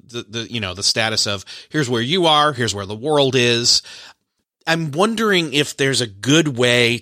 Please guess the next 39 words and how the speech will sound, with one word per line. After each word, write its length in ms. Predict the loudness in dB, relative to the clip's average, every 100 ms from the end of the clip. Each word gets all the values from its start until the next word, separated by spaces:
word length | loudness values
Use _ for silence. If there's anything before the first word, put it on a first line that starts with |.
| -2
to 640 | -2 0 -2 -4 -6 -8 -14 _
put 180 | -6 -2
a 140 | -2 -4 _
pin 320 | -10 -2 0 2
on 300 | 0 0 0
this. 480 | 0 0 2 0 -2 _ -2
Obviously, 320 | 0 2 2
I 60 | 0
think 180 | 0 -2
that 120 | 0
anybody 360 | 0 0 0 -2
who's 160 | -4 -2
getting 360 | 0 0 0 0
near 400 | 0 2 2 2
this 420 | 2 2 2 0 _ _
situation, 800 | -4 -2 -2 0 0 0 -6 -10 -14
near 300 | -6 -4 -4
these 220 | -4 0
circumstances, 1040 | 0 0 -2 -4 -2 -2 -4 -6 -2 -2 -4 -12 _ _ -4
uh, 180 | 0 2
like 160 | 0
you 80 | 2
said, 200 | 2 2
even, 240 | 2 0
even 380 | 0 0 0 -2
me, 440 | 0 0 0 -2 -10 -20 _ -2
I 260 | 0 0
need 380 | 0 0 0 -2
to 140 | -4 -2
be 160 | -4
thinking 440 | -4 -4 -2 -2 -2
about 320 | -2 -4 -2
this 220 | -2 -2
and, 380 | -2 -4 -6 -8
and 220 | -8 -6 -2
reading 300 | 0 2 0
up 160 | 0
on 160 | -2 -2
this. 300 | -4 -2